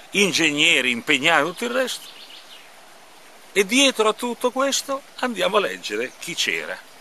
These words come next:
perché è importante che i nostri amici capiscano dove nasce e chi è certa gente. James Garfield, nemmeno lui, morì di crepacuore. I suoi elettori dell'Ohio lo rimandarono al Congresso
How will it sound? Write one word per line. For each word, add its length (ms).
perché 360
è 80
importante 720
che 60
i 40
nostri 280
amici 260
capiscano 720
dove 220
nasce 480
e 140
chi 160
è 100
certa 360
gente. 600
James 580
Garfield, 840
nemmeno 380
lui, 280
morì 320
di 100
crepacuore. 760
I 120
suoi 280
elettori 520
dell'Ohio 720
lo 380
rimandarono 640
al 60
Congresso 680